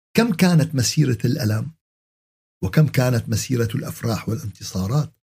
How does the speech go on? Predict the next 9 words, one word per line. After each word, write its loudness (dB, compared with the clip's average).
لوجدنا 0
أن 4
مسيرة 0
الألم 0
كانت 4
في -10
البدايات 2
وكانت 0
لفترة -2